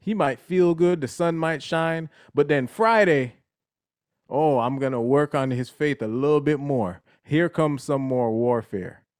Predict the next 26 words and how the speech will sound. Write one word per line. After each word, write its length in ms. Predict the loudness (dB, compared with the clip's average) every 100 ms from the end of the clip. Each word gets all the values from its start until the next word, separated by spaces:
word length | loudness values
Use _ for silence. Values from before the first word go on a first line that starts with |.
| _ _ _ _ -10
Oh, 180 | -8
you, 160 | -6 -8
so 180 | -4 -4
you 160 | -4
thought 260 | -6 -8 -8
you, 160 | -10 -14 _ -12
the 80 | -6
business 400 | 0 0 0 -10
was 160 | -12
gonna 240 | -8 -8 -8
thrive 400 | -6 -2 0 -2
and 80 | -4
it 60 |
was 160 | -6 -8
just 160 | -10
gonna 180 | -14 -14
go, 380 | -10 -4 -2 -2
and, 160 | -4 -10 _ -14
and, 240 | -10 -10 -12 _ -16
and, 280 | -14 -14 -16 _ -16
and 260 | -12 -10
you 80 | -8
had 240 | -4 0
all 240 | 2 4 2
these 160 | 0
students 600 | -6 -6 -4 -2 -4 -8